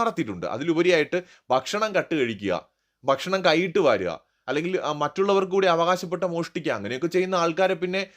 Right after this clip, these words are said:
നമുക്ക് അവരോട് ഇഷ്ടം തോന്നുമോ? നമ്മുടെ കൂടി അവകാശപ്പെട്ട സാധനങ്ങൾ ഒരാൾ അയാളുടെ തോന്നും പോലെ ഉപയോഗിക്കുന്ന, അതൊക്കെ ഇഷ്ടം തോന്നണോ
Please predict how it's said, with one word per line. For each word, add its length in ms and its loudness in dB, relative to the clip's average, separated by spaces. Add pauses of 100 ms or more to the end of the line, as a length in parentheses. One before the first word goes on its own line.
(160)
നമുക്ക് 300 2
അവരോട് 300 2
ഇഷ്ടം 300 -2
തോന്നുമോ? 340 -4 (100)
നമ്മുടെ 360 0
കൂടി 220 2 (180)
അവകാശപ്പെട്ട 520 0 (100)
സാധനങ്ങൾ 400 -2
ഒരാൾ 260 2 (360)
അയാളുടെ 340 2
തോന്നും 260 -2
പോലെ 160 0
ഉപയോഗിക്കുന്ന, 400 -4
അതൊക്കെ 180 -8 (120)
ഇഷ്ടം 300 -2
തോന്നണോ 260 0